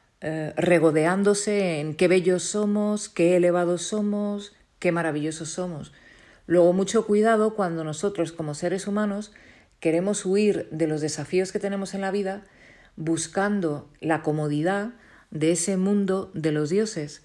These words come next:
porque lo que va a pasar es que nuestra alma se va a quedar dormida y no va a poder hacer el trabajo que vino a hacer aquí. Y una vez que hemos encarnado aquí, nos olvidamos de hasta qué punto nuestras almas querían pasar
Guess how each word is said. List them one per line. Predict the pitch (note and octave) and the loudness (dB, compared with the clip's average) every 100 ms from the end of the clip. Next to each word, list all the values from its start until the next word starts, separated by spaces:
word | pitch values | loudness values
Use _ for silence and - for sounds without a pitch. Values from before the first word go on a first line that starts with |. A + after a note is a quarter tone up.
| _ _ _ | _ _ _
porque | - D#3+ D#3+ | -6 0 0
lo | D3+ | 2
que | |
va | D#3+ | 2
a | F3 | 4
pasar | G3 G#3+ G#3+ | 2 0 0
es | G3+ G3+ | -2 -4
que | E3+ | -8
nuestra | D3+ - D#3 | -6 -4 -2
alma | F#3 F#3 F#3 | 0 -2 -4
se | E3 | -6
va | D#3 | -4
a | |
quedar | E3 E3 F3+ | -2 -2 -2
dormida | D#3 C#3 D3 B3 E3 - - - _ | -4 -4 -4 -2 -4 -6 -16 -20 _
y | D3+ | -4
no | D#3+ F#3 | 0 2
va | |
a | A3 | 2
poder | F#3 F#3+ | 0 0
hacer | F#3 G3+ | -2 -4
el | G3 | -4
trabajo | F#3 D#3 E3 G3 | -2 -2 -2 -4
que | E3 | -4
vino | D#3 E3 | -4 -4
a | |
hacer | E3 E3+ | -6 -8
aquí. | D#3 D#3 C#3+ - _ _ _ _ _ _ _ _ _ - | -8 -10 -12 -16 _ _ _ _ _ _ _ _ _ -8
Y | D#3+ D#3+ D#3 D3+ - - _ _ _ - | -4 -2 -2 -2 -6 -12 _ _ _ 0
una | E3+ E3 | 2 4
vez | F#3 | 4
que | F#3+ | 2
hemos | A3+ A3 | 0 0
encarnado | G#3+ G#3+ G3+ G3+ | -2 -2 0 0
aquí, | G3 G#3 | 0 -2
nos | G3 F3 E3 | -2 -2 -4
olvidamos | D3+ C#3+ D#3+ G3+ G3 G#3+ - _ _ | -4 0 0 0 -2 -6 -12 _ _
de | - | -8
hasta | C#3+ - | -6 -6
qué | C#3 | -4
punto | F#3 G#3+ G#3+ G#3+ | -2 0 0 0
nuestras | F3+ E3 C#3+ C3+ F#3 | -4 -4 -6 -4 -2
almas | F#3+ G3 A3+ | 0 -2 -4
querían | D3+ C#3 E3 | -4 -2 -2
pasar | F3+ E3+ F#3 | -4 -4 -4